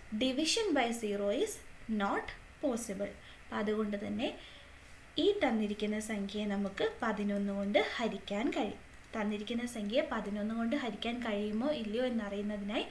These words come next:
ഒന്നിടവിട്ട സംഖ്യകൾ എടുക്കുക, അല്ലെങ്കിൽ ഒന്നിടവിട്ട അക്കങ്ങളുടെ തുക കണ്ടുപിടിക്കുക. ഈ തുകകളുടെ വ്യത്യാസം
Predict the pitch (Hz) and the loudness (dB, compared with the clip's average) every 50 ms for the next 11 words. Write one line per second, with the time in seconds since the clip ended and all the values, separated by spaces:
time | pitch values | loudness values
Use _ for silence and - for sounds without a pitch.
0 | - - - - - - 277 311 330 359 403 370 294 247 220 214 208 214 - 247 | -8 -12 -14 -10 -6 -4 0 0 2 2 2 2 2 2 0 0 -2 -2 -2 -4
1 | - - 262 214 202 202 202 196 202 277 494 - - - - 302 262 208 202 - | -4 -2 -4 -4 -4 -4 -4 -2 0 0 0 -2 -4 -4 -2 0 0 0 0 -2
2 | 190 190 180 196 214 214 226 247 240 - 233 240 247 277 294 285 254 226 220 220 | -4 -6 -4 -4 -2 -2 -2 -2 -2 -2 0 2 4 4 4 4 4 2 0 -2
3 | - 214 208 208 - - 214 214 214 208 208 214 214 269 262 - - 226 214 202 | 0 -2 -2 -2 -4 -4 -4 -2 0 0 0 2 0 0 0 0 -2 -2 0 2
4 | 254 294 294 254 208 196 185 202 196 202 190 185 196 - - 202 - 254 339 440 | 2 2 2 2 0 -2 -2 -4 -2 -2 -2 -4 -4 -8 -8 -2 2 2 2 2
5 | - - - - - - 311 359 381 381 - - 294 254 214 220 214 214 220 214 | 2 -4 -10 -10 -6 0 2 2 2 2 0 0 0 0 2 2 2 2 2 0
6 | 214 214 226 214 208 196 196 - - 208 202 190 180 196 - - 285 427 | 2 2 2 0 0 -2 -4 -4 -4 -2 0 0 -2 -2 0 2 2 2